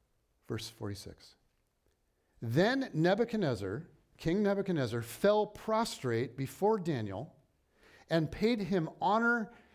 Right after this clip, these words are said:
and ordered that an offering and incense be presented to him." Like, he falls down in a posture of worship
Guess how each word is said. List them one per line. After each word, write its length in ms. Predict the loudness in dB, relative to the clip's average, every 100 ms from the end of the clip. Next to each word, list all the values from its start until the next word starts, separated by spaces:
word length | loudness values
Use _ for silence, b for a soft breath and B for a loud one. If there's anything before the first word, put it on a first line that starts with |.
| B
and 140 | -2 0
ordered 360 | 2 2 2 2
that 120 | 0
an 140 | 0 0
offering 440 | -2 0 0 2
and 100 | 0 -2
incense 440 | -4 -4 -4 -6
be 160 | -6 -4
presented 460 | -4 -2 -4 -4
to 100 | -6
him." 220 | -10 -6
Like, 160 | -6 -6
he 120 | -6
falls 520 | -6 -4 -2 -2 -2
down 320 | -2 0 2 0
in 80 |
a 40 | -4
posture 360 | -4 -4 -2
of 140 | -4 0
worship 420 | 0 0 -4 -8